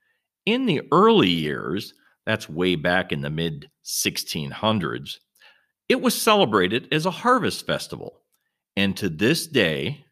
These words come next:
the centerpiece of Thanksgiving celebrations remains my favorite meal of the year, Thanksgiving dinner. It's the day across America that you will find the majority of homes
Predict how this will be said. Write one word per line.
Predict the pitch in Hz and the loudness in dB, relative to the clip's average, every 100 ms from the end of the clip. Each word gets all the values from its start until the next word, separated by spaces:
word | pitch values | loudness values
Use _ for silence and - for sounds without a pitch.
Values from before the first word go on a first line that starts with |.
| _ | _
the | 127 | -6
centerpiece | - - 170 185 185 87 - 76 71 - - | -6 -6 -2 -2 0 -4 -4 -8 -8 -10 -8
of | 85 - | -8 -6
Thanksgiving | - 101 143 - 135 131 147 | 0 0 0 -8 -6 -4 -4
celebrations | 143 151 147 135 104 87 - 82 82 - - - _ _ - | -4 -2 -2 0 0 0 0 -4 -4 -8 -16 -20 _ _ -8
remains | 82 80 87 82 82 82 | -4 -2 -4 -4 -8 -8
my | 80 92 123 202 | -2 2 2 0
favorite | - 95 90 82 92 - | -2 0 0 0 -4 -4
meal | 92 98 127 160 175 | -2 0 0 0 0
of | 170 | 0
the | 185 | 0
year, | 170 117 107 107 123 _ _ _ _ _ _ _ | 2 2 2 -2 -6 _ _ _ _ _ _ _
Thanksgiving | 87 90 98 - - 85 85 82 76 | 0 0 -2 -8 -2 -2 -2 -6 -6
dinner. | 80 85 67 - _ _ _ _ _ _ _ _ _ _ _ _ | -2 -2 -2 -8 _ _ _ _ _ _ _ _ _ _ _ _
It's | 165 226 - | 2 2 0
the | 180 | 0
day | 117 107 113 170 | 0 2 4 4
across | 175 - 165 165 180 | 2 2 2 2 0
America | 156 123 85 80 80 107 - | 0 2 2 0 -4 -4 -8
that | 95 98 | -4 -2
you | 98 135 | 0 2
will | 156 | 0
find | 151 131 110 107 | -2 -2 0 0
the | 101 | 0
majority | 98 101 85 90 123 139 170 196 | 0 -2 -2 -2 2 2 2 0
of | 208 202 | -4 -4
homes | 165 110 82 76 90 | -2 0 -2 -6 -10